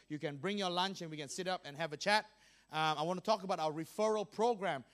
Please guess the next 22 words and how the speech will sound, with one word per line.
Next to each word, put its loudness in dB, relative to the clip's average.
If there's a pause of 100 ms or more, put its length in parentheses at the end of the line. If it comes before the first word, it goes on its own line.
(140)
Do -2
you 2
know 0
over 0
forty -2
thousand -2
dollars 0
into -8
the -8
funds -4 (300)
in -10
our -2
B -6
G -4
H -8
has -4
come -4
through -6 (240)
referral -2
programs -4 (260)
that, -2
uh, 0